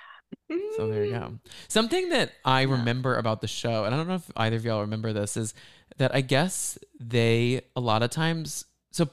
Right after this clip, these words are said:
Speaker 1: that Party, Party, Party song was, like, a royalty-free music song that they did. You could tell that it was
Speaker 2: Mm.
Speaker 1: choreographed to
Speaker 3: Yeah.
Speaker 1: that.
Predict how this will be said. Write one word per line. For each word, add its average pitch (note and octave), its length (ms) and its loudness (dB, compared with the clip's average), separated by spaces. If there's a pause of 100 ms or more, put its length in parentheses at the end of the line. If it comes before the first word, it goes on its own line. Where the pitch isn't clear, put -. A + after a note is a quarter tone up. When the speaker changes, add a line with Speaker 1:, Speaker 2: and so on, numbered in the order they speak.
Speaker 1:
that D#3 260 2
Party, F3 240 4
Party, F3+ 320 6
Party A#2+ 420 2
song A2 440 0 (400)
was, C3 160 2
like, B2 100 4
a A#2+ 60 4
royalty-free A2+ 760 2
music G#2 340 -2
song A2+ 340 4
that G#2+ 160 -4
they G#2 140 2
did. G#2 440 0 (500)
You C#3+ 100 2
could D#3+ 120 2
tell D#3 180 4
that D3 140 4 (100)
it C#3 80 4
was A#2 160 -2
Speaker 2:
Mm. - 40 -18 (220)
Speaker 1:
choreographed G#2 220 0
to D3+ 100 0
Speaker 3:
Yeah. B2+ 100 2
Speaker 1:
that. E3 400 0